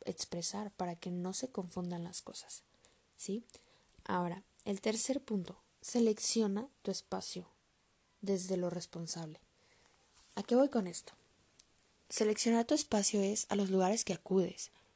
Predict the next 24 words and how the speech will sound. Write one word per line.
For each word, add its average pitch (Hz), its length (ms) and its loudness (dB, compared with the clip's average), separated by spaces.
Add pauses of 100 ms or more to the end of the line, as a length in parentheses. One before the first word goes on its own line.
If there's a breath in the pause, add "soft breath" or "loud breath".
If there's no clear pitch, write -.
(580 soft breath)
a 190 120 0
dónde 214 240 2
quieres 254 300 2
acudir, 185 480 -4 (640 soft breath)
a - 80 -2
dónde 202 260 0
quieres 226 240 0
asistir, 185 580 -4 (120)
que 196 120 0
te 185 160 -2
va 175 100 2
a 170 40 0
aportar, 175 640 -4 (400)
que 180 120 -6
te 185 200 -2
va 180 80 0
a 180 40 0
ayudar 208 600 0 (400 soft breath)
a 185 100 0
llegar 170 400 -2
a 226 40 -2
donde 233 280 -2
quieres 170 320 -6
llegar, 165 340 -8